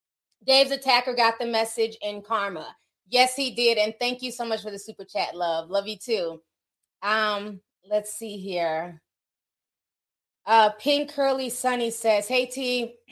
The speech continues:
congrats on your success. Sending love and blessings from New York." Thank you so much, sis. Appreciate you. Um,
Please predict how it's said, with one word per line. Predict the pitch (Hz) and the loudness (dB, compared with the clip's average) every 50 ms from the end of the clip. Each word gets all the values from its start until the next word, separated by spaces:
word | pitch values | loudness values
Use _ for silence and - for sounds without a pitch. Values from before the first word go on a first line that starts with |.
| - _ _ _ _ _ _ _ _ _ _ _ _ _ _ _ _ _ _ | -20 _ _ _ _ _ _ _ _ _ _ _ _ _ _ _ _ _ _
congrats | - 269 277 269 262 254 254 254 - | 0 2 6 8 8 8 8 6 4
on | 277 269 269 | 0 0 2
your | 254 254 | 2 0
success. | 247 247 - 233 233 - - 269 254 247 247 247 - | 0 0 -2 -2 -2 -2 2 4 4 4 4 2 0
Sending | 262 247 247 240 233 | -4 -2 -2 0 2
love | 226 220 220 220 220 220 | 4 6 6 6 6 4
and | 214 214 202 | 0 -4 -2
blessings | 208 208 214 208 226 214 208 196 | 0 0 0 0 -2 -8 -10 -6
from | - - 196 190 196 | -4 -4 -4 -4 -6
New | 190 190 | -6 -6
York." | 185 180 180 180 175 156 147 - - _ _ _ _ _ _ | -4 -2 0 0 0 0 -2 -6 -14 _ _ _ _ _ _
Thank | 233 254 269 269 269 | 0 0 0 0 -2
you | 269 240 | -4 -4
so | - - 254 240 | 0 0 0 0
much, | 233 226 220 208 202 | 2 2 0 0 0
sis. | - - - 196 196 196 | -4 -6 -6 -6 -6 -6
Appreciate | - - 254 240 233 - - 247 226 214 214 214 - - | -8 -8 -8 -8 -6 -4 0 2 2 2 2 -2 -4 -2
you. | 233 226 214 208 202 202 208 226 226 - _ _ _ _ _ _ _ _ _ _ | 0 2 2 2 2 0 -2 -4 -6 -12 _ _ _ _ _ _ _ _ _ _
Um, | - 214 226 233 233 226 220 220 214 214 214 208 208 214 214 202 | 0 2 2 4 4 4 4 2 2 2 0 -2 -4 -6 -10 -12